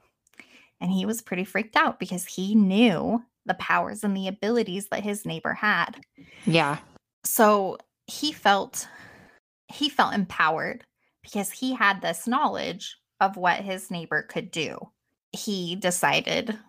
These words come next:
Speaker 1: that he was gonna confront him. <laughs> So one day, <laughs> just,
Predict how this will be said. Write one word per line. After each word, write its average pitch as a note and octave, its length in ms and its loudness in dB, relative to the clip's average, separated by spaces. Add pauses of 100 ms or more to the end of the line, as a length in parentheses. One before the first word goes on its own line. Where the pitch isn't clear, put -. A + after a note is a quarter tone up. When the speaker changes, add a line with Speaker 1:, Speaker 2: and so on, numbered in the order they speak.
(400)
Speaker 1:
that F3+ 160 0
he F#3 140 -6
was F3+ 160 -8
gonna G3 220 -4
confront G#3+ 560 2
him. A#2 360 -2 (960)
<laughs> - 0 - (1000)
So - 240 0
one G3+ 260 4
day, G#3 460 0 (520)
<laughs> - 1000 -10
just, B3+ 320 4